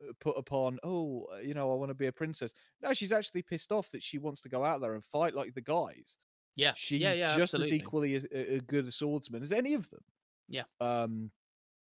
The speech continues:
Speaker 1: and those are the little things that I love, and tho-, th-, that, that's the kind of stuff I was hoping, you know, uh, my wonderful goddaughter would see and, and, and be a little bit more enthusiastic about. Uh, you know, it's not all guys running around with swords. The women do have, uh,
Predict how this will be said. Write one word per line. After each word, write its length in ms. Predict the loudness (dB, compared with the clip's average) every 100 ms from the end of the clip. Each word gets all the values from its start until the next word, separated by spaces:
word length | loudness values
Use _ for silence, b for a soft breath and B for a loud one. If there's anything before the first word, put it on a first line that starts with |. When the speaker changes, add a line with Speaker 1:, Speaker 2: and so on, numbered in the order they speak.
| -2
Speaker 1:
and 140 | 4 8
those 240 | 8 8
are 60 | 4
the 80 | 4
little 220 | 4 2
things 260 | 0 -2 -2
that 80 | -2
I 80 |
love, 300 | 4 4 4
and 160 | 0 -4
tho-, 280 | 2 4 4
th-, 320 | 0 -2 0
that, 200 | 0 0
that's 180 | -2 -2
the 80 | -4
kind 160 | -4
of 60 | -2
stuff 180 | -4 -2
I 40 |
was 120 | -4 -2
hoping, 380 | -2 -2 -4
you 100 | -2 -2
know, 220 | -2 -6 _ _ _ _ _ -8
uh, 260 | -6 -4 -4
my 80 | -4
wonderful 340 | -4 -6 -8
goddaughter 380 | -2 -2 -2 -4
would 160 | -4 -2
see 420 | 2 2 2 -6 -6
and, 200 | -6 -4
and, 280 | -6 -6 -6
and 240 | -6 -6 -4
be 300 | -4 -4 -6
a 40 |
little 220 | -6 -6
bit 160 | -8 -8
more 320 | -6 -4 -6
enthusiastic 680 | -8 -10 -10 -8 -10 -12 -18
about. 240 | -18 -18 _ _ -18
Uh, 180 | -14 -10
you 100 | -8
know, 140 | -8
it's 160 | -8 -4
not 120 | -2
all 180 | -2 -4 -8 _ _ _ -4
guys 300 | 0 0 -2
running 180 | -6 -8
around 280 | -8 -8 -8
with 80 | -10
swords. 540 | -8 -6 -6 -8 -14 _ _ _ _
The 80 | -8
women 340 | -6 -6 -8 -8
do 160 | -8 -8
have, 200 | -12 -12 _ _
uh, 80 | -20